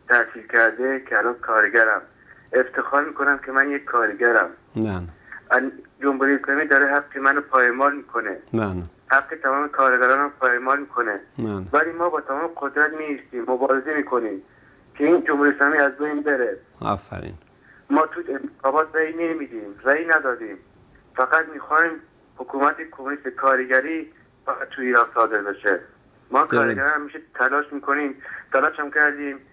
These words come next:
Speaker 1: که همیشه بهترین و این جمهوری اسلامی رو از بین ببریم.
Speaker 2: آفرین.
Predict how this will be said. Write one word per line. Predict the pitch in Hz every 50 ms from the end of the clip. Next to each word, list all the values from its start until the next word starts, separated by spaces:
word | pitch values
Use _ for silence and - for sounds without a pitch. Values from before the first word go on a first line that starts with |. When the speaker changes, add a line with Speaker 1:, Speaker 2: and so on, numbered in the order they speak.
| _ _ _ _ _ _ _ -
Speaker 1:
که | - 127
همیشه | 127 127 127 120 - 165 160
بهترین | 165 - 135 123 - - - 135 131 135 135 143 156 160 147 - _ _ _ - - _ _ _ _ _ _ _ _ - -
و | - 123 127
این | 135 135 143 156 175 160 -
جمهوری | 147 139 143 139 139
اسلامی | 131 - - 135 135 151
رو | 165 160
از | 147 135
بین | 131 147 156 160
ببریم. | 160 151 143 135 120 104 98 95 87
Speaker 2:
آفرین. | - 117 123 120 - - - 104 95 92 87 85